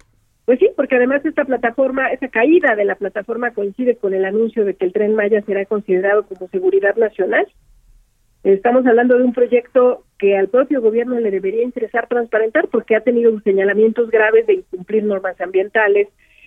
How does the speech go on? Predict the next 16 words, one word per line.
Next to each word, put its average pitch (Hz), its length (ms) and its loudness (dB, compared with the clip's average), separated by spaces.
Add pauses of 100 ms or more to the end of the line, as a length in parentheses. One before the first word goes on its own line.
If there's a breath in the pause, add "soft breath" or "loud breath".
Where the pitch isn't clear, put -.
(140 soft breath)
ha 185 80 0
habido 208 260 4
una 202 140 2
gran 208 260 2
opacidad, 214 720 -2
pero 190 160 -2
bueno, 233 200 -2
pues 214 180 -10
parece 196 340 -4
que 185 160 -6
quieren 208 240 0
hacer 196 260 -4
de 202 100 0
eso 202 160 -4
la 165 140 -2
regla 190 320 -2